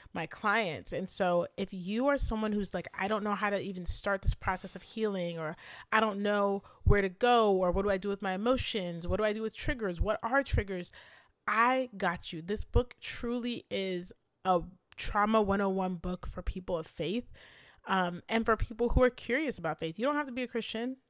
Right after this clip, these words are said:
You don't have to be a Christian at all. I just pray that you read this book and that you find more of yourself, that you find more tenderness in God instead of judgment, that you find more joy in your life, that you begin to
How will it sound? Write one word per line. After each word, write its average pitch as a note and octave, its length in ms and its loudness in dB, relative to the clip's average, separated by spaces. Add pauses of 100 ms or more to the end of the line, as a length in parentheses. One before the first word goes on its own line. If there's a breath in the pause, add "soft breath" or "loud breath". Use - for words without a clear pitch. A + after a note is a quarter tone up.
(180)
You A3+ 140 -4
don't A3+ 140 2
have B3 160 0
to A#3 80 -16
be B3 80 -8
a B3 40 -8
Christian A#3+ 320 -4
at A3+ 120 -2
all. A#3+ 300 -4 (400 loud breath)
I G3 120 2
just A3+ 260 0
pray G#3 220 6
that - 180 0 (120)
you G#3+ 320 2
read A#3+ 240 0
this A#3 180 -2
book A3 420 -2
and G3 220 -2
that F3 240 -2
you F#3+ 320 -6
find G3 400 -4
more G3 320 0
of F#3 180 -4
yourself, F3+ 840 -2 (400 loud breath)
that E3+ 140 -2
you G3 180 -2
find G#3 240 0
more F#3+ 220 -2
tenderness A3+ 760 -2
in A#3+ 140 -2
God A#3+ 280 4
instead G3 280 -2
of D#3+ 100 -8
judgment, A#3+ 480 0
that B2+ 100 -6
you F#3+ 180 -6
find F3+ 260 -6
more E3+ 240 -6
joy G#3 500 2
in B3+ 160 0
your C4 160 2
life, B3+ 320 2
that F3+ 140 -4
you G3 160 -6
begin G3+ 260 -6
to F#3 220 -4